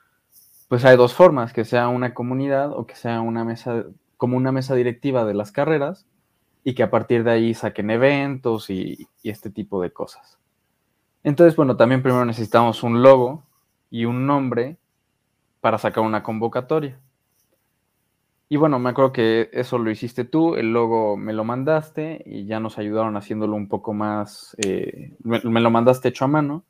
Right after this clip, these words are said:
y nos, nos apoyaron haciéndolo, eh, de manera digital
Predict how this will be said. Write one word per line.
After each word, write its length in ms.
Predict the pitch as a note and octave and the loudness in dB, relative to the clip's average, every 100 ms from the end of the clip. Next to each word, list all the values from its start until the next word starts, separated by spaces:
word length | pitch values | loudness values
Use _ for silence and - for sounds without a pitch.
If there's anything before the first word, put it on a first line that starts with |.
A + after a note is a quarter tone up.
| _ _ _ _ _ _ _ | _ _ _ _ _ _ _
y 80 | B2+ | -4
nos, 480 | A#2 G#2+ - - - | -4 -4 -12 -20 -14
nos 220 | B2 A2+ | -12 -6
apoyaron 480 | A2+ A#2 A2 A#2 A#2 | -4 -2 0 0 0
haciéndolo, 680 | G#2+ A#2+ A2+ A2 G#2+ F#2+ - | -4 -4 -2 0 2 0 -4
eh, 200 | G#2 G2+ | -4 -4
de 100 | G2 | -4
manera 600 | G#2 G#2 G#2+ G2+ F#2 D#2+ - | -4 -2 0 0 -2 -8 -8
digital 600 | A2+ B2+ B2+ C#3+ D#3 | -6 -4 2 2 2